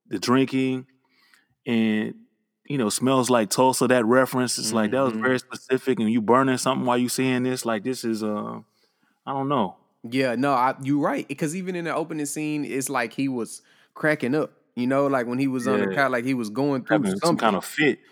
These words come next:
Speaker 2: Yeah,
Speaker 1: Yeah.
Speaker 2: he was going through something, um, and, and he doesn't, he doesn't talk about, <laughs> you know, what's in his head or what he's going through or nothing like that. So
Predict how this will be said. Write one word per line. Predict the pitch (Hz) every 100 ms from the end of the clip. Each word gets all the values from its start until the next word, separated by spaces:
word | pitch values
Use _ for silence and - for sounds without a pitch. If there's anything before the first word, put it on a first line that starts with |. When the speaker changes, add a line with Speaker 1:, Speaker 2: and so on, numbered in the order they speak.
| -
Speaker 2:
Yeah, | 127 151 151 143 131
Speaker 1:
Yeah. | 117 107
Speaker 2:
he | 131
was | 131 117
going | 135 147 139
through | 147 160
something, | 143 151 170 143 120 113 -
um, | 117 120 117 113 104 104 - _ _ _ -
and, | 151 139 127 - -
and | 92 76 139 139
he | 135
doesn't, | 151 196 170 107
he | 135 160
doesn't | 135 202 131 -
talk | - 110 104
about, | 104 101 101 - _
<laughs> |
you | 131 147
know, | 147 120
what's | 202 151 139 160
in | 147 143
his | 127
head | 127 127 127 123
or | 117
what | 127 123
he's | 120
going | 113 117 120 113
through | 117 117
or | 117
nothing | 117 117
like | 113 110 113
that. | 113 98
So | 117 110